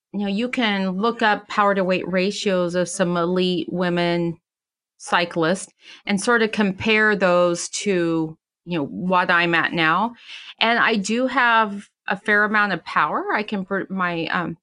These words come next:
functional threshold power is, I don't remember what it is right now. I last time I checked, it was around one seventy watts. Um, but, you know, that's not, no matter how much power you have,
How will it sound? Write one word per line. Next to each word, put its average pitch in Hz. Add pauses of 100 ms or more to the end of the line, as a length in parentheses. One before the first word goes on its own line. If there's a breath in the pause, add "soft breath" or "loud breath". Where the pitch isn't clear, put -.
(260)
functional 190
threshold 185
power 185 (640 soft breath)
is, 180 (440)
I 269
don't 277
remember 185
what 175
it 175
is 170
right 170
now. 175
I 175 (200)
last 208
time 180
I 165
checked, 180
it 165
was 156 (100)
around 175
one 175
seventy 226
watts. 226 (540 loud breath)
Um, 180 (640)
but, 202 (480)
you 202
know, 190
that's 208
not, 196 (320)
no 240
matter 247
how 233
much -
power 214
you 185
have, 180